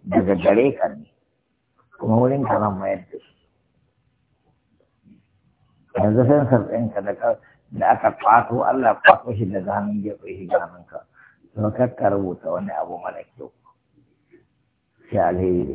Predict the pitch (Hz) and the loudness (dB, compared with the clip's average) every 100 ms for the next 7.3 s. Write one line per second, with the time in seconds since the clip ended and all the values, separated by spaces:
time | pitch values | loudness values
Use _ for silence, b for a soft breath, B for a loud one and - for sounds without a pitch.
0 | - - - - 143 175 - 135 131 110 | -12 -18 -2 8 10 10 4 0 0 0
1 | 107 120 117 92 98 107 92 _ _ _ | 0 -2 -2 0 0 -4 -20 _ _ _
2 | _ _ 139 _ _ _ _ _ _ _ | _ _ _ _ _ _ _ _ _ _
3 | _ _ _ _ _ _ _ _ _ - | _ _ _ _ _ _ _ _ _ 2
4 | 127 117 120 156 120 110 - 135 131 120 | 4 6 8 8 8 6 2 2 4 4
5 | - 131 123 127 - 80 107 113 87 90 | 2 -4 -2 -4 -2 -2 0 -2 -2 -6
6 | 92 92 92 92 87 90 87 - 82 87 | -10 -8 -6 -4 -6 -10 -16 -10 -4 2
7 | 104 104 | 2 2